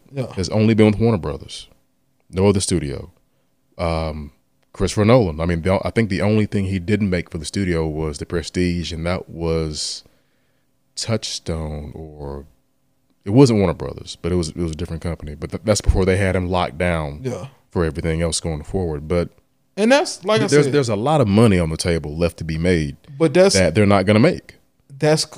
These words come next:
Speaker 1: I understand that. The coronavirus came out in twenty nineteen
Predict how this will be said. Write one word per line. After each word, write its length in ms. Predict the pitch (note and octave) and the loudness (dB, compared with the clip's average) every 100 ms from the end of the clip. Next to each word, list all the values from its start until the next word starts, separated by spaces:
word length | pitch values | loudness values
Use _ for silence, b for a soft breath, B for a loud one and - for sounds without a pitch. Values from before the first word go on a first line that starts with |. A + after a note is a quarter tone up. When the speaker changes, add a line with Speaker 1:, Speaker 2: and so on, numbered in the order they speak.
| - - | -14 -2
Speaker 1:
I 140 | C#3 | 0
understand 560 | C#3+ E3 - A#3 A3 C#3 | 2 2 4 4 4 0
that. 120 | - _ _ _ _ _ _ _ _ _ _ _ | -10 _ _ _ _ _ _ _ _ _ _ _
The 100 | C#3+ | -4
coronavirus 680 | C#3 D3+ A3+ C4 F3+ E3 D#3 | 2 6 8 8 8 6 6
came 260 | F3+ D#3 | 4 6
out 260 | C#3+ C3+ C#3 _ _ _ - | 4 2 -4 _ _ _ -2
in 200 | C#3 C3 | 0 0
twenty 600 | - F3+ F3 D#3+ D#3 D#3 | 0 0 2 2 0 -2
nineteen 640 | D3 C#3+ C#3+ D#3 A#2+ G#2+ | 0 0 2 2 0 -2